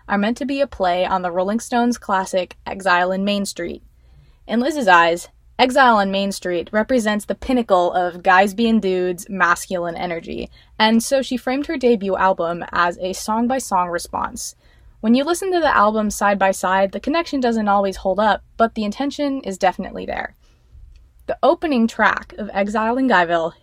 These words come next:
is called Six Feet One. In the song,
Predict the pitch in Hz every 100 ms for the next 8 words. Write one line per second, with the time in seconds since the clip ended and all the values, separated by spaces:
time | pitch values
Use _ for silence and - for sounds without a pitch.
0 | _ 202 190 196 175 175 - - 185 175
1 | - 175 170 - - - 220 _ _ _
2 | _ _ _ - 240 359 - 190 175 180